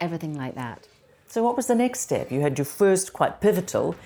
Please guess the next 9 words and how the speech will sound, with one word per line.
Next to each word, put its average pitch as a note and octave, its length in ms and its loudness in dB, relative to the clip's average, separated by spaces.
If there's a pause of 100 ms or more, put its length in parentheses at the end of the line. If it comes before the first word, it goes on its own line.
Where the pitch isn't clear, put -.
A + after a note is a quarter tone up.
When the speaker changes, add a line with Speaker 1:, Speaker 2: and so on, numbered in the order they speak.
(140)
Speaker 2:
leadership C#3+ 440 2
experience, A#2 640 0
which C3+ 160 -4
you B2+ 100 -2
relished A#2 560 0
and A2 140 -8
obviously B2+ 360 -2
thrived G#2 460 0
in. A2 200 -4